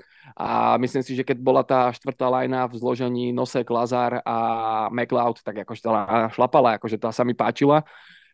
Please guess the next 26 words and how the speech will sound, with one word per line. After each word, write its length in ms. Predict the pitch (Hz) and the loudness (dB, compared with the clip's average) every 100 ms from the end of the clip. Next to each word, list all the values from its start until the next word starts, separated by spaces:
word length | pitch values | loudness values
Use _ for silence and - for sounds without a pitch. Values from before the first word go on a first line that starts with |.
| - | -6
A 80 | - 107 110 110 110 110 - | 0 2 4 2 0 -4 -4
akože 240 | 117 110 117 117 | -4 0 2 4
ja 40 | |
si 80 | 131 | 2
myslím, 200 | 120 127 | 0 0
že 100 | 117 113 - - | 2 2 0 -4
takto, 300 | 127 - 127 | -4 -2 0
keby 240 | 135 123 | 0 0
bol 200 | 123 120 120 | 0 -2 -4
nejak 120 | 123 | -6
postavený 400 | 123 - 117 117 | -8 -4 -2 0
ten 120 | 117 117 | -2 2
trade, 160 | 123 120 | 2 2
môžeme 240 | 117 123 | 0 0
byť 140 | 117 | -2
tomu 260 | - 123 123 | -2 0 2
otvorení. 560 | 113 120 120 123 135 135 _ - - - | 0 2 2 2 -2 -4 _ -20 -16 0
Po 80 | 120 | 2
prípade, 320 | 123 120 117 | 2 2 2
keby 320 | 117 123 120 | 0 0 -2
fakt 160 | 123 120 | -2 -2
naozaj 320 | 120 120 120 110 | 0 0 0 0
bol 160 | 117 | 0
k 160 | 117 120 | 0 -2
tomu 160 | |
aj 20 | 117 | -2